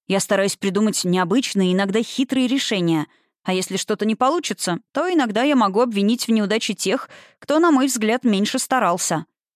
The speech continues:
Мне нравится, когда меня признают лидером. Три. Обычно меня раздражают те, кто командует и много говорят, и при этом мало делают. Я часто знаю, как действовать наилучшим образом, и часто оказываюсь прав.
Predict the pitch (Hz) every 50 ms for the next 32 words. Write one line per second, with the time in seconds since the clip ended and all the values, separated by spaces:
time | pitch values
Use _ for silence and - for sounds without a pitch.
0 | _ _ _ - 226 247 254 233 196 180 196 214 220 208 165 - - 180 - 175
1 | 170 165 170 170 175 175 170 160 - 175 160 175 180 175 170 170 - 180 175 151
2 | 151 170 156 151 151 156 - _ _ _ _ _ _ _ _ _ _ _ _ _
3 | _ _ - - 202 240 175 156 165 - _ _ _ _ _ _ _ _ _ _
4 | - 226 220 240 294 - - 254 262 254 262 254 269 262 254 214 202 233 247 269
5 | 220 269 240 180 - - - - 202 - - 196 - - 180 185 202 254 285 269
6 | 202 190 180 - 208 214 214 208 190 202 196 185 208 202 254 269 254 185 165 -
7 | - - _ _ _ _ - 247 226 - 247 285 330 - - 208 190 196 214 240
8 | 269 269 220 185 175 165 156 160 156 151 - - _ _ _ _ _ _ _ _
9 | - 226 233 - 302 311 - - 214 180 170 196 208 220 220 196 - 190 185 180
10 | 170 196 214 - - 208 190 180 - 190 190 190 202 196 - - 220 233 269 277
11 | 208 196 185 165 185 185 202 - - 247 247 - - 233 226 - 240 233 202 220
12 | 214 240 226 - - - 233 185 160 - -